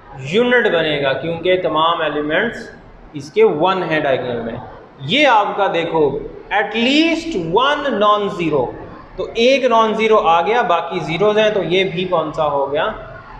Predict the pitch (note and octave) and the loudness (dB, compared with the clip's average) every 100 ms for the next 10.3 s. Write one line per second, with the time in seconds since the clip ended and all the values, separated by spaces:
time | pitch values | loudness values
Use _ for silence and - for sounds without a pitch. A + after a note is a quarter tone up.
0 | - C3 C3+ C#3+ C#3+ C3+ C#3+ F3 C#3+ - | -18 -6 0 0 0 -4 -2 0 0 -2
1 | - - - - - - - - - - | -12 -18 -20 -20 -20 -20 -20 -20 -20 -20
2 | - - - G3 F#3+ A#3+ A#3+ - - - | -20 -20 -10 -6 0 0 0 -8 -14 -16
3 | - - - - - - - - - - | -18 -20 -20 -20 -20 -20 -20 -20 -20 -20
4 | - - - - - - - G3 G3+ G3 | -20 -20 -20 -20 -20 -14 2 4 4 2
5 | - G3+ G3+ - - - D#3+ C4 A#3+ G#3 | -2 -6 -10 -12 -20 -10 0 2 4 4
6 | G#3 - G#3+ F#3+ F#3 F#3 F#3+ F#3+ - - | 2 0 2 2 0 0 0 0 -6 0
7 | F3+ - F#3+ F#3+ - - - - - - | 0 0 -8 -8 -10 -18 -20 -20 -20 -20
8 | - - - - E3+ E3+ F#3 F#3 F3+ F3 | -20 -18 -14 -2 -2 0 0 2 2 0
9 | F3 F#3+ G#3 G3+ F#3+ F3+ F3+ E3+ D#3+ D#3+ | 0 0 2 2 2 2 2 2 0 2
10 | E3 D#3 D3+ | 0 0 -2